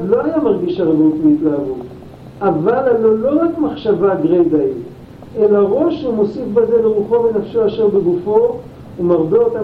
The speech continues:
להתפשט בקרבו. זאת אומרת, אותו בן אדם, אם הוא לא היה מזוכח, היה לומד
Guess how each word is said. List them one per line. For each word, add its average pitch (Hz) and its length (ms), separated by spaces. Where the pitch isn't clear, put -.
להתפשט 180 500
בקרבו. 147 460
זאת 277 100
אומרת, 285 100
אותו 285 240
בן 285 140
אדם, 240 260
אם 226 100
הוא 214 160
לא 254 100
היה 277 140
מזוכח, 240 440
היה 220 220
לומד 233 400